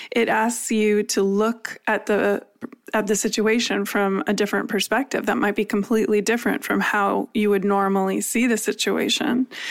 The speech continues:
And so it asks you to expand your mind, to expand your worldview. And because it's based on these mystery traditions that have evolved over essentially, like, hundreds, if not thousands of years,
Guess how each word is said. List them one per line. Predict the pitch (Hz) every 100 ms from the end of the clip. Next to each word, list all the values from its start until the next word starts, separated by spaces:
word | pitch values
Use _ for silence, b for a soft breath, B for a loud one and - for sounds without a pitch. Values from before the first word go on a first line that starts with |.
| B B
And | 240 220
so | - 226 208 202 202 - - -
it | 220 208
asks | 214 208 214 -
you | 208 196 -
to | - 202
expand | - - - 208 202 196 196 196 - - _ -
your | 214 196
mind, | 196 - 262 208
to | 214
expand | 202 - 208 202 202 196
your | 190 190
worldview. | 185 214 220 196 196 - - 254 B B B B B -
And | 233 240 220 214
because | 226 208 - 233 233
it's | 220 -
based | 214 214 214
on | 208
these | 202 196
mystery | 220 269 - 220
traditions | - 196 202 220 208
that | 208
have | 202 190
evolved | 196 214 233 233 226
over | 190 190 196 196
essentially, | 214 - 208 - 202 196 190 202 - - -
like, | - -
hundreds, | 220 214 202 196
if | 202
not | 208 -
thousands | 196 214 220 208
of | 202 196
years, | 208 240 214 208 -